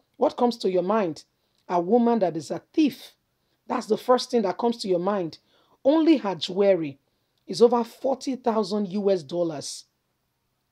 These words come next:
Is it forty thousand or forty million? I'm not sure. But such a, an, a very large amount of money.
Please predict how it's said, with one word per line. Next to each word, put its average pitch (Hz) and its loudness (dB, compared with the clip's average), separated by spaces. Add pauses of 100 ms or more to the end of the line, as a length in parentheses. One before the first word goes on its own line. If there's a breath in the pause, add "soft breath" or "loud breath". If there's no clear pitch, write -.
(140)
Is 170 -8
it 233 -2
forty 240 2
thousand 196 0
or 180 -2
forty 208 -6
million? 170 -6
I'm 147 -8
not 185 -4
sure. 160 -8 (440)
But 170 -2
such - -2
a, 190 -2
an, 170 -6
a 160 -8
very 190 2
large 175 0
amount 165 -8
of 147 -10
money. 147 -8